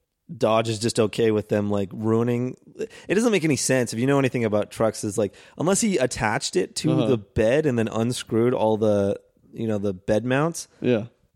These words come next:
Speaker 1: it, why would that just flop off?
Speaker 2: Yeah, do-, oh, it doesn't make sense. 'Cause, yeah, the, the hitch, the trailer hitch is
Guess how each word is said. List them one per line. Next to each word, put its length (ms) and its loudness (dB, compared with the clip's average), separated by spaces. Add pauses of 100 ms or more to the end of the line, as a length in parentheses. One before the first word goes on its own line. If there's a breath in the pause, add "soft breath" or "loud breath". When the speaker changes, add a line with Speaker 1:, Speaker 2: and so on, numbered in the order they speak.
(180)
Speaker 1:
it, 260 -6
why 280 0
would 180 0
that 160 2
just 300 -2
flop 480 -2
off? 180 4
Speaker 2:
Yeah, 120 4
do-, 180 0
oh, 180 2
it 100 2
doesn't 240 0
make 160 2
sense. 320 -4
'Cause, 180 0
yeah, 140 4
the, 180 2
the 160 2
hitch, 280 0
the 80 0
trailer 280 2
hitch 260 0
is 240 -2